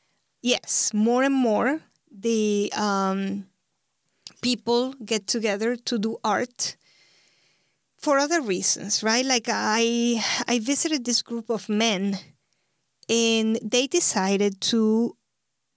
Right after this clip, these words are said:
do crochet and, um, knitting because they felt that men didn't have spaces of dialogue,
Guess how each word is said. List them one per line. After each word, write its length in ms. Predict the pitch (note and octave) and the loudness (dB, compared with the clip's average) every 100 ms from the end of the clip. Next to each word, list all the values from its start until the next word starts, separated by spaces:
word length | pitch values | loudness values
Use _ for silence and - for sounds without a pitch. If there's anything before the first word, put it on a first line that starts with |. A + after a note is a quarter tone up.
| _ - | _ -20
do 360 | G3+ B3 B3 A#3 | -4 0 2 0
crochet 920 | - C4 C#4+ - - F#3+ G3+ G#3+ A3 - | 0 0 0 0 0 2 2 0 -2 -4
and, 540 | G#3+ G3+ G3+ G3+ G3 - | 0 0 2 0 0 0
um, 640 | G3 F#3+ F#3 F#3+ F3+ G3+ - _ | 0 0 0 -2 -4 -8 -12 _
knitting 640 | A3 A#3+ C#4+ A3+ G3+ A#3 A#3+ _ _ _ _ _ _ | -4 0 2 2 -2 -4 -8 _ _ _ _ _ _
because 600 | A#3 B3+ - B3 A#3+ - - | -6 -4 0 2 2 0 0
they 140 | B3 | -2
felt 340 | A#3 B3+ B3+ B3+ | 0 0 0 2
that 140 | C4+ G#3+ A#3 _ _ _ | -2 -2 -16 _ _ _
men 480 | A3 A3+ A#3+ B3 B3+ | -2 2 4 4 2
didn't 300 | B3 A#3+ A#3 | 0 0 0
have 240 | A3 G#3+ - | 0 0 0
spaces 640 | - - G#3 G#3 A#3 - | 0 2 2 2 2 0
of 160 | G3+ G3+ | -2 -2
dialogue, 680 | F#3 F#3+ F#3 E3 B2+ - | 0 2 2 0 -2 -2